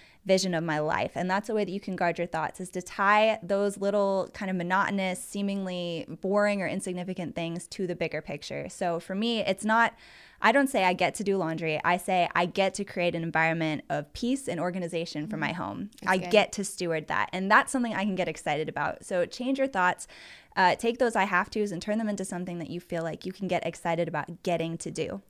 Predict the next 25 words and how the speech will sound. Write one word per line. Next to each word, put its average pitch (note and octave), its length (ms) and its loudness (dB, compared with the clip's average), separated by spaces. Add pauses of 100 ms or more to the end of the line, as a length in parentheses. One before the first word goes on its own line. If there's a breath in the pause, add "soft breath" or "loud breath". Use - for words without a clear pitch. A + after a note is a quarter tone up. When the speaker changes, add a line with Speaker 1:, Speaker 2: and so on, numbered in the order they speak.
(120)
Speaker 2:
That's G3+ 180 -8
so F3+ 160 -6
good. E3 160 -6
Power A3+ 540 2
of F#3 200 -4
perspective. F3+ 800 -2
Speaker 1:
Mm-hmm. - 160 -4
Speaker 2:
It G3+ 80 -4 (140)
is G3 100 -6
so G#3+ 420 2
huge. G#3+ 800 -2
And F#3+ 160 -2
really, A3 380 0 (320 loud breath)
you C#4+ 100 -2
know, B3+ 220 2 (220 loud breath)
really D#4+ 280 2
enjoying A3 540 0
the F#3+ 80 -2
season G3+ 400 -4
that - 140 -8
God F3 200 0
has G3+ 460 -2
you F3+ 260 -2
in. F#3 340 -4
And G3 260 -4